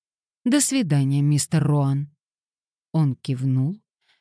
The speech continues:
одарил ее своей чарующей улыбкой и стал смотреть, как она уходит. С каждым шагом, увеличивавшим расстояние между ними,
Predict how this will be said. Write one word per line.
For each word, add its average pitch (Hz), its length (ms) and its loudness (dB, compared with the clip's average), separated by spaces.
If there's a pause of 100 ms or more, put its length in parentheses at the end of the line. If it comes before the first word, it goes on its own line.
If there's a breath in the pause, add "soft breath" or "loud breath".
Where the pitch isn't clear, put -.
(180)
одарил 240 420 -2
ее 131 180 -2
своей 131 460 -4
чарующей 131 680 -4
улыбкой 165 640 -6 (440 loud breath)
и 190 60 -2
стал 240 260 -6
смотреть, 202 560 -6
как 160 300 -8
она 135 260 -2
уходит. 139 540 -12 (640)
С - 120 -10
каждым 175 520 -6
шагом, 143 640 -6 (280 loud breath)
увеличивавшим 147 920 -4
расстояние 143 720 -4
между 131 360 -4
ними, 139 420 -4